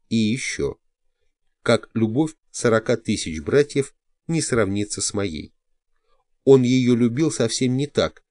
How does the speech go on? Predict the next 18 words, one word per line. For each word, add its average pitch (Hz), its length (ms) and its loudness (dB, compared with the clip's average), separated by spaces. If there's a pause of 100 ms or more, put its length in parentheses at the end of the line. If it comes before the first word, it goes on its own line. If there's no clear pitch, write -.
(240)
не 131 180 0
просто 175 580 0
сильнее 113 560 0
брата, 95 560 -2 (120)
а 110 260 -2
иначе. 123 600 -4 (1080)
Ведь 110 280 -4 (140)
он 175 280 2 (140)
убил 113 420 0
её, 71 340 -6 (640)
трагическую 107 800 -2
любовью 104 480 -2
убил. 80 420 -10 (600)
Здесь 151 360 -2 (140)
намечается 123 800 2
линия 107 540 -2
убийства 92 560 -4
Лаэрта. 101 640 -2